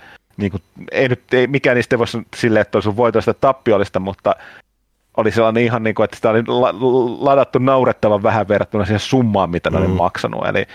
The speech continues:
Speaker 1: siinä näkyy totta kai se, että mitä tekijät on halunnut siitä, mutta se oli ihan mielenkiintoista dataa, että, että tota, aika vähän loppujen lopuksi mitään niitä ilmaispelejä ladataan verrattuna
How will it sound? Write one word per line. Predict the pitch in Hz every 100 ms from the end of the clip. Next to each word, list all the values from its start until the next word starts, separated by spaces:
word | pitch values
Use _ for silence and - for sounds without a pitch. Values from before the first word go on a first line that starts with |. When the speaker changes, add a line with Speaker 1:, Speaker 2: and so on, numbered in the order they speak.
| -
Speaker 1:
siinä | - 98 98
näkyy | 101 - 101
totta | 95 -
kai | 98 98
se, | 98
että | 95
mitä | 98 95
tekijät | 113 104 90 -
on | 95
halunnut | 98 104 117
siitä, | - -
mutta | 107 -
se |
oli | 165
ihan | 143 135
mielenkiintoista | 120 104 98 - -
dataa, | 104 - -
että, | - - - - - _ _ _ _ _
että | 95 95
tota, | 98 - -
aika | 147 135 117 110
vähän | 151 151 117 101
loppujen | 104 - 104 101
lopuksi | 98 110 -
mitään | 113 113 95
niitä | 90 90 95
ilmaispelejä | 95 - - - 90 92
ladataan | 98 92 - 95 95
verrattuna | 92 90 -